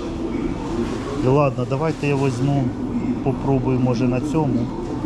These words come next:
На полоха. Бо поки я тут достаюся в чергі, він триста раз у мене розтане. Друзі, не забудьте підписатися, поставити лайк.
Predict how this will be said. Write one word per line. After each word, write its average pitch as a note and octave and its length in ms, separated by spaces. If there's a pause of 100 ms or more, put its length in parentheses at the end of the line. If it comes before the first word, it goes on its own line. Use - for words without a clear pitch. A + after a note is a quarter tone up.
(1040)
На B2+ 540 (420)
полоха. C3 420 (120)
Бо C#3+ 160 (120)
поки D3+ 260
я D3+ 60
тут C3+ 240
достаюся C#3 680
в - 120
чергі, A#2 420 (2000)
він B2+ 140
триста C#3+ 480
раз C3+ 260
у C3 60
мене C3+ 300
розтане. B2+ 460 (320)
Друзі, C3+ 260
не C#3 100
забудьте D3 400
підписатися, C#3 760
поставити A#2+ 640
лайк. C3 180